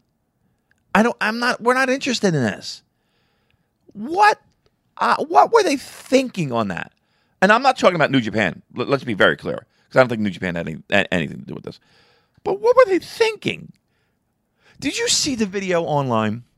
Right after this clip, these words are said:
of him rapping this weekend? He was booed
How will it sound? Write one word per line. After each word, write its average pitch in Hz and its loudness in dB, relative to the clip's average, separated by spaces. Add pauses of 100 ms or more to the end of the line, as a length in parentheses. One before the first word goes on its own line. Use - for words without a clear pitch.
(960)
of 143 -4
him 156 2
rapping 107 4 (280)
this 131 0
weekend? 139 0 (1400)
He 233 2
was 226 4
booed 233 6